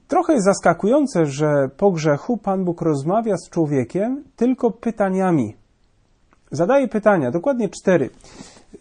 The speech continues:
Pierwsze pytanie: "Adamie, gdzie jesteś?" Bardzo mocne, bardzo znaczące pytanie. Dalej Pan Bóg pyta go: "Któż ci powiedział, że jesteś nagi?"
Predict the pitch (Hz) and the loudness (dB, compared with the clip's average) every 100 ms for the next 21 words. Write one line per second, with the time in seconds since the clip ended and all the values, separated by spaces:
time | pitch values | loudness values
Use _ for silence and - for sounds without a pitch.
0 | _ 226 254 226 208 175 170 185 185 180 | _ 6 6 6 2 4 4 4 4 4
1 | 165 147 131 - _ _ _ 143 139 151 | 4 4 0 -4 _ _ _ -4 2 2
2 | 147 127 123 139 127 - - 151 - - | 2 -2 0 2 2 0 0 0 -2 -12
3 | - - - 127 135 131 139 131 127 123 | -18 -20 -6 0 0 0 2 4 6 4
4 | - _ _ _ _ _ _ _ _ _ | -2 _ _ _ _ _ _ _ _ _
5 | _ - - 156 247 - 135 123 143 143 | _ -18 -2 2 2 0 -2 0 0 0
6 | 143 131 139 - 160 135 135 135 131 110 | -2 -2 0 2 2 2 -2 0 2 2
7 | 117 165 180 - _ _ _ _ _ - | 2 0 -4 -12 _ _ _ _ _ 0
8 | 127 170 175 139 131 - - - 135 135 | 6 8 8 6 2 -8 -16 -12 -10 0
9 | 151 156 147 - 170 170 143 143 143 139 | 2 2 0 0 2 4 2 4 4 6
10 | 131 127 - 269 - 175 156 160 294 196 | 4 2 0 -2 0 0 0 2 4 4
11 | 139 135 113 139 - 247 220 139 117 107 | 4 0 0 -6 0 4 4 4 -2 -6